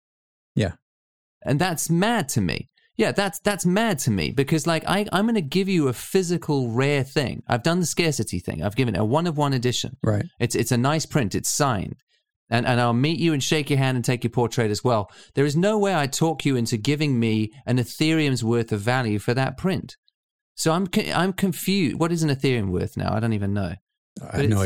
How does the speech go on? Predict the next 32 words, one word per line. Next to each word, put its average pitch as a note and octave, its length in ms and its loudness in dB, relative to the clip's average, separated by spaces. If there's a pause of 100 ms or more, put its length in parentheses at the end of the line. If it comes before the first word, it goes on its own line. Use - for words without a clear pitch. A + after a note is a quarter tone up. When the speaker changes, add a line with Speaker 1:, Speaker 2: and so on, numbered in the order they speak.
Speaker 1:
idea. C3 280 2
Speaker 2:
it's C3+ 200 0
a, D3 120 2
it's, - 240 -2
it's - 220 -2
a, - 100 0
it's D#3+ 140 0
a G3 40 2
few G#3+ 180 0
thousand G2+ 340 0
dollars. D3+ 380 -2 (180)
You're F#3+ 100 4
not A3+ 180 0
giving A#3 220 2
me F#3+ 120 2
a C#3+ 40 0
few E3+ 180 0
thousand C#3+ 360 2
dollars C#3+ 260 0
for B2+ 140 -2
that B2 180 -2
print, - 460 -4 (560)
but, C#3 280 0
but C#3+ 280 0
you F3+ 240 2
will A3 260 2
pay F#3+ 280 2
a E3 40 2
few F3+ 220 0
thousand D3 420 2
dollars C3+ 640 -2 (960)
for E3+ 100 0